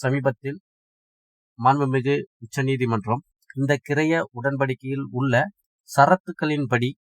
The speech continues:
எவ்வாறு செயல்பட வேண்டும், suit for specific performance, அந்த வழக்கில் ஒரு தீர்ப்பு வழங்கியுள்ளது. அந்த தீர்ப்பினுடைய சாராம்சத்தையும் இந்த வீடியோவில் முழுமையாக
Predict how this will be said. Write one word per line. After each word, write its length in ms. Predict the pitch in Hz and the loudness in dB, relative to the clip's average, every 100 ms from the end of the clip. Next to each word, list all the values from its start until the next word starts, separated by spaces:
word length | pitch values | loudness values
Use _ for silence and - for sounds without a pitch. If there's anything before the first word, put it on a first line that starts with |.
| _ _ 135 | _ _ -2
எவ்வாறு 480 | 147 143 156 147 131 - - | 0 8 8 8 2 -4 -6
செயல்பட 360 | 143 143 127 127 131 | -2 0 2 2 4
வேண்டும், 360 | 143 135 117 98 _ _ _ _ _ _ - | 2 2 0 -4 _ _ _ _ _ _ -10
suit 220 | 165 165 _ | -6 -6 _
for 160 | 139 117 _ - | 0 0 _ -14
specific 500 | - 151 151 160 151 _ - | -6 -4 -2 -2 -2 _ -8
performance, 540 | 123 127 127 107 - - _ _ _ _ - | -4 0 2 2 -2 -14 _ _ _ _ -6
அந்த 320 | 131 123 107 92 113 | 0 6 6 6 4
வழக்கில் 400 | 143 147 - _ - 143 | 4 2 -12 _ -6 0
ஒரு 140 | 156 143 - - | 0 0 -4 -10
தீர்ப்பு 360 | 147 151 - 123 101 - 110 | -8 -8 -6 -4 -4 -10 2
வழங்கியுள்ளது. 680 | 120 127 123 113 110 101 131 - _ - 131 | 4 4 0 -2 -2 0 -2 -6 _ 2 2
அந்த 160 | 135 120 104 _ _ _ _ _ _ - | 6 4 4 _ _ _ _ _ _ 0
தீர்ப்பினுடைய 640 | 180 165 165 147 131 120 110 - | 2 2 0 2 4 4 4 4
சாராம்சத்தையும் 840 | - 131 135 120 - 107 120 123 131 101 _ _ _ - | 8 8 8 2 -4 -12 -8 -4 -4 -6 _ _ _ -10
இந்த 120 | 139 139 | -4 -2
வீடியோவில் 500 | 139 143 131 117 123 98 - | 0 2 2 2 0 0 -4
முழுமையாக 460 | 120 131 117 113 107 | -2 0 2 2 4